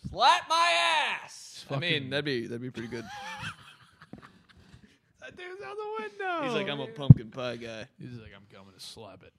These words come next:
Speaker 1: <laughs> Yeah, that would be fire. Uh, here we go. Saturday. Espresso day.
Speaker 2: Wow, okay. Happy Espresso day. Nice.
Speaker 1: That's us, baby.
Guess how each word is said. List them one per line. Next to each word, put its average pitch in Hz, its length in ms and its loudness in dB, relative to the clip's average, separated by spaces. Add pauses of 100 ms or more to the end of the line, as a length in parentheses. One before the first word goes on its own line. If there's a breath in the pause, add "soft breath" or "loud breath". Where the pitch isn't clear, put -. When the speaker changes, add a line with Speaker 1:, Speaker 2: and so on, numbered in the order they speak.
(140)
Speaker 1:
<laughs> 466 800 6 (1600 loud breath)
Yeah, 95 240 0
that 120 120 0
would 127 140 0
be 127 80 -4
fire. 113 400 0 (360)
Uh, 139 560 8 (160)
here 180 140 6
we 180 60 6
go. 160 100 8
Saturday. 170 640 8 (2250)
Espresso 135 560 -4
day. 123 200 0
Speaker 2:
Wow, 214 680 2
okay. 220 440 -2
Happy 175 380 -4
Espresso - 460 -8
day. 120 240 -4
Nice. 165 340 -2
Speaker 1:
That's 139 220 -2
us, 180 220 4
baby. 143 360 0